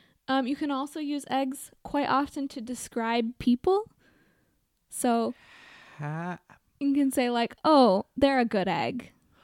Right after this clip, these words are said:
Speaker 2: Oh, okay. Sure,
Speaker 1: Yeah,
Speaker 2: sure,
Speaker 1: that
Speaker 2: sure.
Speaker 1: person's a good egg.
Speaker 2: <laughs> I was thinking, like,
Speaker 1: <laughs>
Speaker 2: physical descriptions, and I was like,
Speaker 1: Um,
Speaker 2: "That's w-,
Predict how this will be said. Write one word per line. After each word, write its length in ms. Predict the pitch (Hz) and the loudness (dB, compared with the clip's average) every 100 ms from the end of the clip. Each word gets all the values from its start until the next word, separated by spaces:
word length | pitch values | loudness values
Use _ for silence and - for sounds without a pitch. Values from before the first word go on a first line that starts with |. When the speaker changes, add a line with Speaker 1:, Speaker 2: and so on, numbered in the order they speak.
| - | -4
Speaker 2:
Oh, 440 | 233 240 220 170 135 | 2 4 4 2 0
okay. 360 | 170 139 95 170 | -2 -4 -2 6
Sure, 20 | |
Speaker 1:
Yeah, 80 | 320 | 6
Speaker 2:
sure, 60 | 220 | 8
Speaker 1:
that 120 | 277 | 8
Speaker 2:
sure. 60 | 233 | 8
Speaker 1:
person's 340 | 233 233 208 | 4 2 0
a 80 | 202 | -2
good 300 | 190 208 180 | -4 -2 -2
egg. 260 | 185 180 190 | -2 -4 -2
Speaker 2:
<laughs> 20 | |
I 80 | 190 233 | 2 2
was 140 | 196 | 2
thinking, 260 | 240 214 180 | -2 -4 -4
like, 260 | 131 - - | -6 -6 -4
Speaker 1:
<laughs> 40 | |
Speaker 2:
physical 640 | 269 285 262 226 214 240 | 4 6 6 6 4 2
descriptions, 680 | 247 330 - 269 285 311 - | 2 -2 -4 -6 -2 4 8
and 80 | 277 | 10
I 40 | |
was 140 | 311 - | 8 4
like, 100 | 320 | 4
Speaker 1:
Um, 80 | 311 | 4
Speaker 2:
"That's 220 | - - - - - - - | 0 -6 -12 -20 -20 -20 -20
w-, 160 | 107 | -18